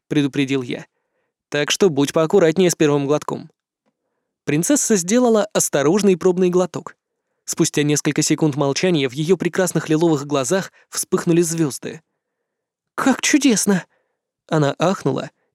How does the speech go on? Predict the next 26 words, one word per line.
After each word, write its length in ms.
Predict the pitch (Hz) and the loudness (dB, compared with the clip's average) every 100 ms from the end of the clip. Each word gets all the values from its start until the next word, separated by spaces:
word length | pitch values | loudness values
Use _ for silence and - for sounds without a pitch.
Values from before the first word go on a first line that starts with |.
| - | -4
и 40 | |
сделала 520 | 151 151 240 226 208 - | -4 0 2 4 2 0
еще 480 | 175 185 - - 175 | -2 -2 -2 0 0
глоток. 480 | 156 156 - - - _ _ _ _ _ | 0 -4 -6 -16 -20 _ _ _ _ _
Я 220 | 151 135 135 | -6 0 2
улыбнулся, 580 | 135 147 175 131 - | 2 0 0 -2 -2
любуясь 420 | 135 131 139 135 - | -2 0 0 -2 -2
красивыми, 680 | 139 156 160 151 123 - - _ | -6 -4 -2 -4 -4 -12 -18 _
ровными 460 | 156 151 151 156 143 | 0 2 2 2 0
чертами 400 | 143 143 147 139 | -2 -2 -2 -2
ее 300 | 139 135 143 | -2 -2 -2
лица. 420 | 143 - - - _ _ _ _ _ _ | -2 -4 -8 -12 _ _ _ _ _ _
Оно 240 | 170 202 214 | 2 4 4
светилось 720 | - 185 - 214 226 202 - | 2 0 0 0 2 0 -2
от 180 | 175 - | -4 -4
чистой 380 | - 202 - 196 | -4 -4 -2 0
концентрированной 800 | 185 180 190 196 185 175 175 175 | 0 0 0 2 2 2 2 2
радости. 500 | 160 120 - - - _ _ _ _ _ _ _ _ _ | 0 -4 -10 -10 -14 _ _ _ _ _ _ _ _ _
«Ага», 420 | 185 202 160 190 - _ _ - | 0 4 2 2 -2 _ _ -8
согласился 580 | - 151 139 147 135 139 | -4 0 0 -2 -2 -2
я, 240 | 143 196 - _ | -2 -4 -6 _
отпив 340 | - - 233 196 | -8 -2 -2 -2
из 100 | - | -2
собственной 480 | 156 151 - 147 139 | -2 -2 -2 -2 -2
кружки. 480 | - 135 - 160 _ _ _ _ _ _ _ | -6 -12 -12 -18 _ _ _ _ _ _ _
«Чудесно». 600 | - 202 202 135 - - | -4 0 0 0 -2 -8